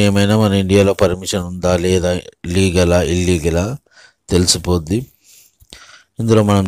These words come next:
చెక్, చెక్ చేయాల్సింది ఏంటిది? పెరల్ వైన్ చెక్ చేయాలి. ఈ పై బాక్స్లో ఇప్పుడు అవపడుతున్న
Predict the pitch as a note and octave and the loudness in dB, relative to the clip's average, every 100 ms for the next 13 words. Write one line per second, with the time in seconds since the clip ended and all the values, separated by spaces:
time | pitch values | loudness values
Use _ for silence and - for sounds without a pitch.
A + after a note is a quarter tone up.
0 | - G#2 - G#2+ G2 G#2 F#2 A2 G#2 G2+ | 0 -2 0 -2 -2 -2 0 4 4 4
1 | G#2 F#2+ G2 F#2+ F#2+ F#2+ G2+ - G2 G#2 | 0 0 0 0 0 0 -2 -2 0 4
2 | G#2 F#2+ G#2 A#2 G2+ - F2 D2 C2+ D2 | 4 4 2 0 -2 0 0 0 -4 -14
3 | - - - - - _ _ A2 G2+ G#2+ | -20 -20 -18 -18 -20 _ _ -2 2 4
4 | G#2+ G#2 G#2+ - A2 G2 F#2+ F#2 G2 F#2+ | 4 4 2 2 0 0 2 2 0 -2
5 | G#2+ G2 | -2 0